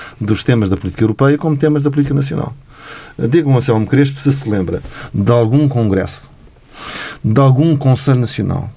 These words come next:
de alguma reunião da Comissão Política de qualquer partido, em que tenha sido discutida e decidida a forma como os seus deputados votam no Parlamento Europeu, uma questão qualquer.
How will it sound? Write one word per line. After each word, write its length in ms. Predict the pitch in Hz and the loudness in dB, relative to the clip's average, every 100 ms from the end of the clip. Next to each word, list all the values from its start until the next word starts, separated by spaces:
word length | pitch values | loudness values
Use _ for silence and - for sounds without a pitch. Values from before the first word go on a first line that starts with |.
| - - - - - | -20 -20 -20 -10 -2
de 160 | 107 | 2
alguma 400 | 131 127 160 156 | 2 2 2 4
reunião 280 | 135 139 139 | 4 6 4
da 80 | 135 | 2
Comissão 320 | 127 110 117 | 0 -2 -2
Política 320 | 107 113 - | 0 0 0
de 80 | 101 | 0
qualquer 280 | 143 139 214 | 0 0 0
partido, 380 | - - 120 - - _ - - - | -2 0 -2 -4 -14 _ -20 -20 -4
em 120 | 139 | 0
que 80 | 135 | 2
tenha 200 | 147 147 | 2 2
sido 220 | 139 170 | 2 -2
discutida 500 | 139 - - 127 95 98 | -4 -8 -2 0 0 0
e 80 | 190 | -2
decidida 640 | - - 90 113 135 151 - - | -2 -2 2 2 0 -4 -6 -4
a 80 | 131 | -2
forma 380 | - 135 135 131 | 2 2 2 2
como 180 | 131 | 2
os 80 | 127 | 2
seus 140 | 139 135 | 0 -2
deputados 380 | - 123 120 | -2 -2 0
votam 220 | 110 120 120 | -2 -2 0
no 60 | |
Parlamento 360 | 107 113 117 117 | 0 0 0 0
Europeu, 220 | 135 190 | -2 -2
uma 140 | 233 240 | 0 -2
questão 180 | - | 0
qualquer. 320 | 233 - - | 0 0 -2